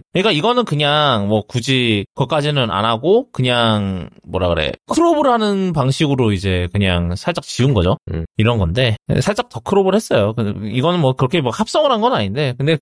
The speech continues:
Speaker 1: 아무것도 없는데 이제 홀스터만 있는 것도 되게 어색한 거죠. 이, 이, 이제 이 전-,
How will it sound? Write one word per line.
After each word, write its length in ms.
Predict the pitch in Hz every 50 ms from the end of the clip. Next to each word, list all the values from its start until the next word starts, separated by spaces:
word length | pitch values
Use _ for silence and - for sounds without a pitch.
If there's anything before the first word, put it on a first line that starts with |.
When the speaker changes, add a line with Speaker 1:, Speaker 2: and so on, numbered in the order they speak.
| - _
Speaker 1:
아무것도 420 | 117 180 220 320 330 - 226 226
없는데 400 | 175 156 160 180 180 175 175 160
이제 100 | 143 139
홀스터만 500 | 156 - 320 349 339 - 339 311 285 214
있는 120 | 170 160 160
것도 180 | 151 135 135
되게 280 | 131 135 123 123 117 113
어색한 340 | 98 107 - 147 - 151 135
거죠. 180 | 117 101 101 101
이, 160 | 107 127 139 - _
이, 440 | 185 160 151 156 156 165 160 156 165
이제 180 | 160 170 180 156
이 220 | 135 160 175 170
전-, 260 | - - 131 127 147